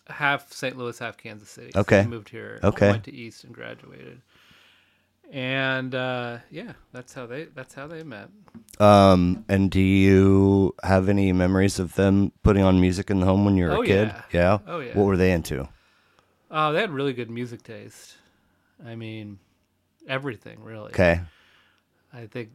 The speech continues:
Speaker 1: memories of, uh, my dad was always kinda, like, hip on whatever was new and good. He was a
Speaker 2: Okay.
Speaker 1: big Dire Straits fan.
Speaker 2: Ah.
Speaker 1: Uh, I remember, like, some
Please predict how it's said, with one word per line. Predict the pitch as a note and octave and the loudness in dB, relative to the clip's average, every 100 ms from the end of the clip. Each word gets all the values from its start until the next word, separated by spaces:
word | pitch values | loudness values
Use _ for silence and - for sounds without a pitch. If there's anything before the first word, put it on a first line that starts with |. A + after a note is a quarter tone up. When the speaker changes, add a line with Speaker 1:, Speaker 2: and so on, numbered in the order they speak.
| - | -18
Speaker 1:
memories | C#3+ B2+ B2+ B2+ B2 A#2 A#2 G#2+ G2 | -12 -10 -10 -8 -8 -10 -12 -14 -16
of, | A2+ G#2+ G#2 _ _ _ _ _ _ _ _ | -18 -18 -20 _ _ _ _ _ _ _ _
uh, | A2 A#2 B2 | -20 -20 -18
my | B2 | -16
dad | C3 G#3 E3+ | -10 -10 -10
was | A#2+ | -10
always | B2 C3 A#2+ | -8 -8 -10
kinda, | - A#2+ A2+ | -14 -14 -14
like, | A2 - | -16 -20
hip | - B2+ - | -18 -18 -16
on | A2+ A#2 - | -20 -20 -20
whatever | C3+ A2+ A2+ A2 A2 | -18 -16 -16 -16 -20
was | G#2+ A2+ | -20 -18
new | A2+ A2 | -16 -16
and | G#2+ | -16
good. | G#2 G#2+ G#2+ | -16 -16 -6
He | G#2 | -4
was | |
a | |
Speaker 2:
Okay. | A#2 A2+ B2+ | 4 6 6
Speaker 1:
big | A#2+ | 0
Dire | A#2+ A2+ A2 | -10 -10 -12
Straits | - - A2 G#2 - | -16 -18 -18 -18 -20
fan. | A2+ G#2 A2 A2 | -20 -20 -20 -10
Speaker 2:
Ah. | - E3 B1+ - _ _ _ _ _ _ _ _ _ D3 | -6 -4 -6 -14 _ _ _ _ _ _ _ _ _ -16
Speaker 1:
Uh, | B2+ A#2+ A2+ A2 G#2+ A#2 F#3 - | -10 -8 -8 -10 -12 -14 -20 -20
I | - G3 | -12 -10
remember, | F3 D3 C3+ B2 | -6 -6 -6 -8
like, | A#2 A2 | -10 -14
some | - G#2 G2+ | -20 -20 -20